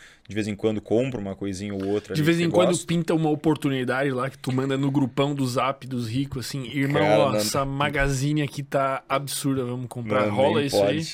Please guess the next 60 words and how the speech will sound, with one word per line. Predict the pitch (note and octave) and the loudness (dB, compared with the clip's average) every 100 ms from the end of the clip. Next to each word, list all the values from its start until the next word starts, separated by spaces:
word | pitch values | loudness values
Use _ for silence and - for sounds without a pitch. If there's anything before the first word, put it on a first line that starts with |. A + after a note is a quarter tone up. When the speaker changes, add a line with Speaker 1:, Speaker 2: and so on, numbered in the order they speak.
| - | -10
Speaker 1:
nem | F#2+ G2 | -10 -10
pode, | A2 G2 G2+ D3+ | -6 -2 4 4
Speaker 2:
Ah, | |
não, | E3+ | 4
Speaker 1:
cara. | F3 | 2
Speaker 2:
nem | D#3 D#3+ | 0 2
pode? | C#3+ F#3 C#3 A#2 | 2 0 -4 -6
Speaker 1:
Nem | A2+ | -8
pode, | A#2+ G#2+ G#2 | -2 0 0
mas | A2 B2 - | -2 -4 -2
às | D3+ | 0
vezes | D3 D#3+ | 0 0
a | |
gente | G3+ - | -2 -4
acha | F3 F#3 | -4 -6
algumas | G#3 F3 | -8 -10
coisas | - F3+ D#3+ | -8 -8 -8
interessantes | E3+ F3+ F#3 - D#3+ C#3 - | -8 -6 -4 0 0 0 -2
ali, | G#2 | 6
Speaker 2:
Mas | D#3 | 6
aí | E3+ | 6
Speaker 1:
né? | |
Speaker 2:
tu | F#3 | 2
liga | E3+ D#3+ E3+ | 0 0 0
às | D#3+ | 2
vezes | D#3+ | 0
pro | D#3+ D3 | -2 -4
cliente | D3+ D3 | -2 -2
e | F3+ | 0
fala, | D#3+ | 0
"Cara, | F#3+ F3+ | 0 0
tamo | D3+ C#3 | -2 -2
com | D3+ | -4
uma | D3 | -4
oportunidade | C#3+ C3 D3 C#3+ | -4 0 0 0
boa | C3+ D3+ | -2 -2
aqui, | B2+ - C#3+ | -4 -6 -6
como | - C#3 | -4 -2
é | C#3+ | -2
que | D3 | -2
é | |
essa | B2 C3 | -4 -6
dinâmica?" | A#2+ B2 A#2+ | -8 -6 -4
Speaker 1:
Exatamente, | F#3 G3 G3 C3+ - - | -4 -2 -4 -6 -10 -10
a | |
gente | A#2 | 2
Speaker 2:
Mas | F#3+ | 2
por | - | 4
que | B2+ | 2
que | B2+ | 2
tu | D3+ | 2
não | |
Speaker 1:
liga | D#3+ | 2
Speaker 2:
pode | F3+ D3+ | 2 0
mandar | D3 C#3 C#3 | -2 -2 -2
no | C#3 | -4
grupão | C3 A#2+ C3+ | -6 -8 -10
do | B2 | -10
Zap, | A2+ A#2+ A2+ A#2+ | -8 -10 -10 -16
assim? | A2 | -18